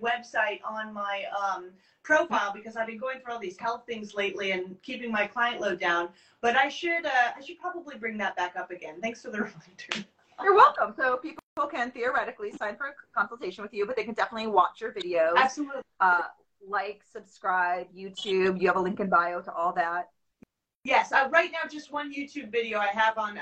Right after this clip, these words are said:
Speaker 1: um, how to, um, how to read a birth chart. I have, like, an hour and a half long video on how to do that.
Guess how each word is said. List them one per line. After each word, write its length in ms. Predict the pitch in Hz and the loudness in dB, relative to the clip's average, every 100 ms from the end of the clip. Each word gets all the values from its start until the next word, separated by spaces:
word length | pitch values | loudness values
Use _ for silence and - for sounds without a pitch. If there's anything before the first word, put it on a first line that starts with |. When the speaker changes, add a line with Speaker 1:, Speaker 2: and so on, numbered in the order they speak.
| 202 | -6
Speaker 1:
um, 140 | 202 | -6
how 240 | 196 240 226 | -6 -4 -4
to, 240 | 214 233 214 208 202 | -6 -16 -14 -6 -4
um, 180 | 190 196 - _ - | -4 -8 -18 _ -4
how 140 | 262 | -4
to 100 | 254 | -4
read 180 | 254 233 | -8 -8
a 80 | 220 | -6
birth 340 | 220 214 - | -6 -8 -10
chart. 300 | - 180 160 | -6 -6 -6
I 60 | 185 214 | -6 -6
have, 100 | 214 | -4
like, 180 | 214 214 | -6 -8
an 120 | 202 214 | -6 -2
hour 160 | 220 | 0
and 160 | 214 208 | -2 -2
a 40 | |
half 200 | 202 208 | -2 -2
long 240 | 208 202 190 | -6 -8 -10
video 300 | 190 190 185 | -8 -6 -6
on 140 | 185 | -6
how 120 | 185 175 | -8 -10
to 60 | |
do 220 | 170 180 | -10 -10
that. 320 | 170 147 139 | -6 -4 -6